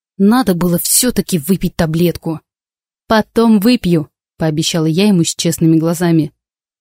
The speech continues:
«Но ты не ответил на мой вопрос». «Рэндалл Торренс к вашим услугам», поцеловал он тыльную сторону моей ладони. «Позвольте проводить вас к карете, прекрасная Амиа Велика.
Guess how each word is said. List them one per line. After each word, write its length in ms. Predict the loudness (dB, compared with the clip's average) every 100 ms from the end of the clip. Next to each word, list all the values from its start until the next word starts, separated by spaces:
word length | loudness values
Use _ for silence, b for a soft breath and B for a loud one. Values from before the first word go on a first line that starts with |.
| _ -2
«Но 240 | 0 0
ты 220 | 0 4
не 120 | 4
ответил 360 | 4 0 0 2
на 120 | 4
мой 160 | 2 0
вопрос». 480 | -2 -2 -2 -4 -12 _ _ _ _ _ _ _ _ _ _ _ _ _
«Рэндалл 460 | -2 0 2 2 -2 0
Торренс 380 | 2 2 -2
к 100 | -4
вашим 360 | -2 -2 2 2
услугам», 680 | 2 0 0 0 -2 -4 -8 _ _ _ _
поцеловал 500 | -6 -2 -2 2 2
он 120 | 2
тыльную 400 | 2 4 4 4
сторону 400 | 0 -2 2 4
моей 280 | 4 2 2
ладони. 540 | 0 0 2 2 0 -6 _ _ _ _ _ _ _
«Позвольте 560 | -4 -2 0 0 0 0
проводить 480 | 0 0 0 0 0
вас 220 | -2 -2
к 40 | -4
карете, 480 | 0 2 0 0 -2
прекрасная 720 | -2 0 0 2 2 2 0 0
Амиа 440 | 2 4 4 0
Велика. 560 | -2 0 -2 -2 -6